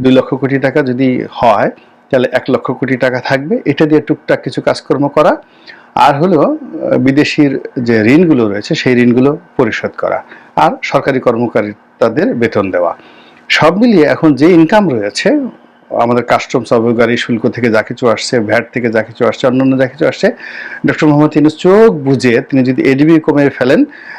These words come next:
রাজনীতিতে, আহ, টাউটারি, বাটপারি, টেন্ডারিবাজি কমিয়ে ফেলেন, টাকা পাচার, আহ, কমানো যায়, তাহলে, আহ, বিশ্বের যে কোনো এমবার্গো দেখ না কেন, কোনো দেশের সঙ্গে ব্যবসা বাণিজ্য, বিদেশি বিনিয়োগ না হলেও তার কিছু আসে যায় না।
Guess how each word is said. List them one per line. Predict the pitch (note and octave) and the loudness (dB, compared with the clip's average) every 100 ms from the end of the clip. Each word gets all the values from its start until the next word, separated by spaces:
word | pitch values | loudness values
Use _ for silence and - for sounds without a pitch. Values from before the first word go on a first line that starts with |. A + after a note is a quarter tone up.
| - - | -18 -4
রাজনীতিতে, | - A#2+ B2 D3+ C#3+ D3+ D3+ D3+ D3 | 2 4 2 0 -2 2 4 6 4
আহ, | - - B2 | -2 -4 -4
টাউটারি, | A#2+ C3 B2+ C#3 C3+ | 0 0 2 0 2
বাটপারি, | B2 A#2 C3 B2+ | 0 0 0 -2
টেন্ডারিবাজি | B2 A#2+ B2 C3 C3+ C3+ A#2+ B2 B2 B2 | 0 0 2 4 2 2 0 0 0 0
কমিয়ে | A#2+ B2+ B2+ | -2 0 0
ফেলেন, | A#2+ A#2+ A#2+ | 0 -2 -2
টাকা | B2+ C#3 | -2 -2
পাচার, | C3 B2 C3+ A#2+ | -2 0 0 -2
আহ, | - A#2 A2+ | -2 -2 -2
কমানো | - A#2+ A#2+ G#2+ | -2 -2 -2 -2
যায়, | G#2+ D3+ D#4 - - - | 0 0 -2 -10 -20 -6
তাহলে, | - D#3 F#3+ D3 - _ _ - | -2 0 2 0 -2 _ _ -6
আহ, | A#2+ A2 A2 A2+ | -2 0 2 0
বিশ্বের | A2+ C3 - D3+ A#2 | 0 -2 0 -2 -2
যে | B2+ | -4
কোনো | B2+ A3 | 0 2
এমবার্গো | F3+ A2+ G#2+ G#2 G#2 | 2 2 0 -2 -4
দেখ | G#2+ - | -6 -4
না | G#2 | -6
কেন, | G2+ G2+ | -6 -8
কোনো | - D3 F3 | -2 0 2
দেশের | C#3+ - | 0 -2
সঙ্গে | - C3+ B2+ | -2 0 0
ব্যবসা | A#2 - A#2+ | 0 -2 -2
বাণিজ্য, | A#2 A2+ A#2 | 0 0 -2
বিদেশি | A2 A2+ A#2 B2+ | -2 -2 0 0
বিনিয়োগ | A2+ A#2+ B2+ | 2 0 2
না | B2+ A2 | 2 0
হলেও | C3 D#3 | 2 0
তার | C3 | 0
কিছু | - A2 | -4 -2
আসে | G2+ - G2+ | -2 -2 -4
যায় | G2 | -4
না। | F#2 | -6